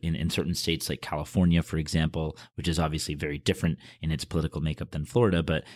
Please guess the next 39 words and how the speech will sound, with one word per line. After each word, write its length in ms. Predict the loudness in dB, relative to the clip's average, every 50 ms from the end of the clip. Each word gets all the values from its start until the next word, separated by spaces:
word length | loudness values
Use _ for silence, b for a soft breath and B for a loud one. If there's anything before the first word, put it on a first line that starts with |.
| B B -6
uh, 80 | -6 -4
just 260 | -2 -2 -2 0 0
as 120 | 0 0
a 40 | 0
strawman 400 | -2 0 2 2 2 4 2 2
example, 480 | 0 0 -2 -2 -2 -2 -4 -6 -6 B B B B B B -12 -12 -10 -10 -4
you 240 | 0 2 4 4 4
have 320 | 4 4 2 2 0 -4 -4
teachers' 380 | -2 -2 0 2 2 2 4
unions 380 | 4 4 4 6 4 4 2 0
that 140 | -4 -6 -4
command 460 | -2 -2 0 2 2 2 0 0 -2
great 380 | -4 -2 2 2 4 2 2 0
heft 380 | 0 0 0 0 0 -2 -2 0
and 80 | 0
authority 680 | 0 0 0 0 2 2 2 2 2 0 0 0 0 -2 -2
in 320 | -2 0 0 0 0 B B B B B B
how 260 | -4 0 0 2 2 2
a 120 | 0 0
governor's 560 | 0 2 2 2 4 4 4 4 2 0 0
race 300 | 0 0 -2 -2 -2 -4
turns 300 | -6 -6 -4 -2 -2 0
out, 260 | 0 0 -2 -4 -8 -10
for 160 | -10 -10 -10
example. 580 | -10 -8 -6 -6 -6 -6 -6 -10 -12 -12 -12 B B B B -2
In 160 | 0 2 4
New 160 | 4 4 4 2
Hampshire, 540 | 2 2 4 4 4 4 4 2 2 2
you 180 | 2 0 0 0
have 160 | 0 0 -2
a 60 | -4
pretty 300 | -4 -4 -4 -2 -2 0
strong 640 | 0 0 0 2 2 2 2 2 2 2 2 2 2 B B B B B _
teachers' 400 | -4 -2 0 0 0 0 0 2
union 300 | 2 2 4 4 2 2
as 180 | 0 0 -2 -4
well 220 | -4 -4 -2 -4 -4
that 140 | -4 -4
also, 500 | -4 -4 -4 -4 -4 -4 -2 -2 -2 -4